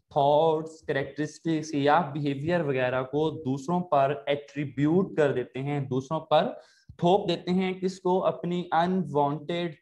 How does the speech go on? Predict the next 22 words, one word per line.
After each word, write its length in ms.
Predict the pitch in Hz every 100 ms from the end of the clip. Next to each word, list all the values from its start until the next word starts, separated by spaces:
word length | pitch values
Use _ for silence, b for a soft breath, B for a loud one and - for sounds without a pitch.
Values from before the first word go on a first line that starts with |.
| 165
thoughts 380 | 143 156 165 -
को, 240 | 147 151
अपनी 560 | 147 151 - 165 170 -
unwanted 760 | 165 185 190 165 139 139 151 147
characteristics 840 | - 139 139 143 143 - 175 -
को, 200 | 147 147
unpleasant 880 | 147 - 160 160 156 185 202 185 143
behavior 540 | 135 143 131 165 170
को 400 | - 139 160 - B B 170
हम 220 | 180 165
दूसरों 340 | 160 160 202
पर 260 | 196 165 156
attribute 640 | 156 - 165 135 160 185 160
कर 140 | 139
देते 260 | 135 139 151
हैं, 280 | 156 143
दूसरों 300 | 139 151 180
पर 280 | 180 165 165
project 600 | 160 147 143 147 170 -
कर 100 | 139
देते 280 | 131 131 135
हैं। 240 | 147 160